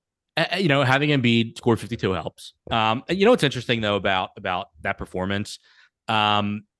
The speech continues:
so I think, you know, they, they do that, uh, uh, game score. So Embiid's in there a couple times, um, within the top hundred. I think this, that game was forty-ninth of all time, best play game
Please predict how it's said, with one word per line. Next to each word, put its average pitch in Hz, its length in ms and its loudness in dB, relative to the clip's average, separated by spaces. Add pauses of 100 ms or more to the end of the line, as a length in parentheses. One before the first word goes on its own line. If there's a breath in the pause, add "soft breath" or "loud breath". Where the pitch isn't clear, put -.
(100)
so 147 120 -2
I 131 40 0
think, 165 460 -4
you 131 100 -6
know, 117 140 -4
they, 123 260 -4
they 117 180 -2
do 117 140 0
that, 113 160 0 (100)
uh, 92 400 -4 (880)
uh, 92 260 -2 (140)
game 117 360 0
score. 123 640 -2 (460)
So 127 180 0
Embiid's 160 260 -2
in 156 80 0
there 120 100 2
a - 40 -2
couple - 300 -6
times, 113 720 -2
um, 95 480 -4
within 113 420 -6
the 113 60 -2
top 107 260 -2
hundred. 107 460 -4
I 107 60 -6
think 170 300 -6 (220)
this, 120 420 -2
that 139 200 0
game 104 480 -2
was 107 300 -6
forty-ninth 107 500 -2
of 87 80 -6
all 85 100 -6
time, - 220 -18 (100)
best - 400 -6
play 101 160 -2
game 90 280 -4